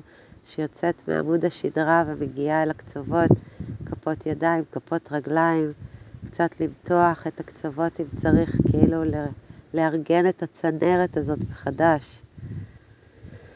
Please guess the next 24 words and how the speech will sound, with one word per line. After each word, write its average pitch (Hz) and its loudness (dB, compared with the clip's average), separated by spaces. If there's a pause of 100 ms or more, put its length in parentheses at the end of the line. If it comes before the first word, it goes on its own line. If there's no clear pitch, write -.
(1040)
נהדר 175 6
למי 185 2
שכואב 185 0
לו 185 -2
הגב, 175 0
זה 165 -6
תרגול 160 -4
מעולה, 160 0
בעדינות, 170 2 (140)
בלי 190 2
עומס, 185 0
בלי 185 2
אגרסיביות, 156 -2
בלי 170 2
אלימות, 151 0 (140)
הכל - -2
מאוד 175 0
עדין, 147 0 (180)
מאוד, 156 -2 (100)
אה, 165 2
קשוב. 143 -8 (920)
למתוח - -2
את - -12
הצינורות, 143 -2